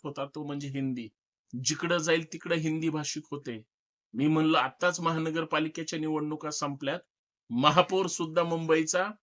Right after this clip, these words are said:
हिंदी भाषिकच होईल की काय? कारण भाजप राष्ट्रीय पक्ष आहे, सगळ्या जाती धर्माच्या आणि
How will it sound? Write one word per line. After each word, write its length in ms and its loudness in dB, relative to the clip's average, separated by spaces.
हिंदी 260 2
भाषिकच 600 0
होईल 280 2
की 100 -6
काय? 260 -4
कारण 220 0
भाजप 400 -2
राष्ट्रीय 380 -4
पक्ष 340 -6
आहे, 140 -6
सगळ्या 420 2
जाती 320 2
धर्माच्या 480 -2
आणि 340 -2